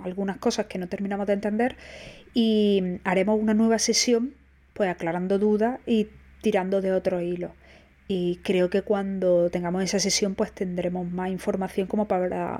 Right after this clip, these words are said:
poder compartirla. Porque, bueno, de momento había aspectos en los que coincidíamos y otros en los que nos producía como muchísima disonancia en el grupo.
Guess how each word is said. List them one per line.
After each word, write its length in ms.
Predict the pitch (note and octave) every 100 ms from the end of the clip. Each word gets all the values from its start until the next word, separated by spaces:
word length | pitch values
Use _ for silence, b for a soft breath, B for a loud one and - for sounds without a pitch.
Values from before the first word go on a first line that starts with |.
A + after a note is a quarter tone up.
| -
poder 260 | F#3+ F#3+
compartirla. 720 | - G#3 G3+ F#3+ G#3+ G#3+ G3+ - B B B B
Porque, 240 | A3 -
bueno, 260 | G#3 A3 A3
de 80 | G#3+
momento 380 | G3 G3+ G#3 G#3
había 720 | F#3+ G3+ G3 G3 F#3+ F#3+ F#3
aspectos 800 | - - F#3+ - A3+ A3+ G3+ F#3+
en 80 | F#3+
los 100 | F#3+
que 120 | G3+
coincidíamos 720 | G3 F#3+ - A3 C4 C4 D4
y 100 | A3
otros 480 | F#3+ F#3+ G3+ G#3+ A3
en 80 | G3
los 120 | F#3
que 120 | -
nos 100 | F#3+
producía 460 | - F#3+ F3+ - F#3+
como 220 | G#3+ G3+
muchísima 420 | F#3+ - G3 G3+
disonancia 600 | G3 F#3 F#3 F3+ F3 -
en 60 | F3+
el 100 | F3+
grupo. 320 | F#3+ F3+ F3+